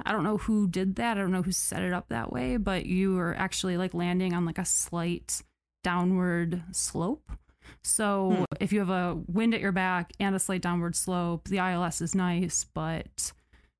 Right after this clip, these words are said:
Speaker 1: that's not great. It's really
Speaker 2: Right.
Speaker 1: rainy. It's really bumpy. Um, the other runway is a V O R approach, means that they have to, the plane gets much less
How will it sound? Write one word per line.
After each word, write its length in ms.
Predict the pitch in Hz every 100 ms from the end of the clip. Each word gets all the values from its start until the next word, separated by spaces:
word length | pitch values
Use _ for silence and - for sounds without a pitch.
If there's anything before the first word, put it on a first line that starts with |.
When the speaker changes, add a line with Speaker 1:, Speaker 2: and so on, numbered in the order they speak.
| -
Speaker 1:
that's 180 | 392 -
not 180 | -
great. 380 | - 165 202 -
It's 160 | - -
really 280 | 180 185 175
Speaker 2:
Right. 160 | 175
Speaker 1:
rainy. 280 | 165 175 170 -
It's 160 | -
really 200 | 175 170
bumpy. 520 | 175 196 208 226 214 - - - - -
Um, 300 | 214 208 202
the 160 | 214 - -
other 340 | 240 254 262
runway 500 | 226 202 202 196 190
is 140 | 180 185
a 40 |
V 140 | 165 185
O 100 | 185
R 180 | 208
approach, 540 | 208 - 208 196 - -
means 300 | 190 185 170
that 180 | 170 190
they 280 | 180 180 175
have 420 | - 180 - -
to, 640 | 180 170 156 165 - 185
the 160 | - 180 -
plane 540 | - - 220 214 208 196
gets 240 | 180 -
much 340 | 196 190 180 -
less 640 | 180 185 185 185 - -